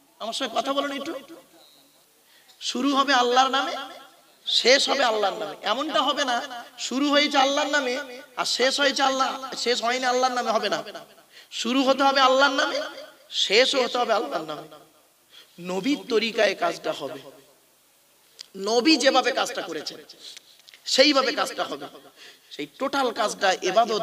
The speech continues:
বলে গণ্য হবে। আবার বলছি, যে কাজের শুরু হবে আল্লাহর নাম, শেষ হবে আল্লাহর নাম,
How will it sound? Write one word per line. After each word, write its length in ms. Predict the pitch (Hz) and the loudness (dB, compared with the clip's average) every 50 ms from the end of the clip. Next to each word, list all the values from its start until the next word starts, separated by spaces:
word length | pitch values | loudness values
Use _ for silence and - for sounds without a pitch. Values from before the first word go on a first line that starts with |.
| - 180 | -2 0
বলে 200 | 180 165 175 170 | 0 0 0 0
গণ্য 320 | 165 165 160 165 160 160 | 0 -2 -4 -4 -2 -2
হবে। 340 | 156 143 147 143 139 135 139 151 139 - 151 139 143 - - - - - _ _ - - - - - - - - - - - - _ _ _ _ _ _ _ _ - | 0 2 4 2 2 2 -2 -4 -4 -8 -12 -14 -16 -20 -20 -20 -20 -20 _ _ -20 -20 -20 -20 -20 -20 -20 -20 -20 -20 -20 -20 _ _ _ _ _ _ _ _ -4
আবার 260 | - 202 226 226 226 | 2 6 6 6 6
বলছি, 380 | 226 233 226 226 233 233 233 226 - 247 233 226 - - - - - - - - - - - - - _ _ - | 4 -2 -2 -2 -2 -4 -4 -6 -8 -8 -4 -4 -2 -4 -4 -8 -14 -14 -16 -16 -20 -20 -20 -20 -20 _ _ -14
যে 240 | - - 202 220 226 | -2 4 4 6 6
কাজের 600 | 226 233 226 226 226 233 226 226 226 233 233 226 - - - - - _ _ - | 6 4 4 4 4 2 2 0 -4 -8 -10 -12 -14 -18 -20 -20 -20 _ _ -14
শুরু 340 | - - - 214 247 277 262 | -10 -8 -6 -4 -4 0 2
হবে 200 | 226 226 208 208 | 4 4 6 6
আল্লাহর 340 | 196 196 190 190 185 180 175 | 4 4 4 2 2 2 0
নাম, 200 | 165 160 185 180 - - - - - _ _ _ _ _ _ _ | -2 -8 -8 -10 -12 -16 -20 -20 -20 _ _ _ _ _ _ _
শেষ 440 | - - - - 220 247 254 - 240 | -8 -6 -2 2 2 2 4 2 2
হবে 140 | 233 247 214 | 0 0 0
আল্লাহর 340 | 190 190 190 180 170 165 160 | 0 0 0 -2 -2 -2 -4
নাম, 200 | 147 143 139 | -6 -8 -10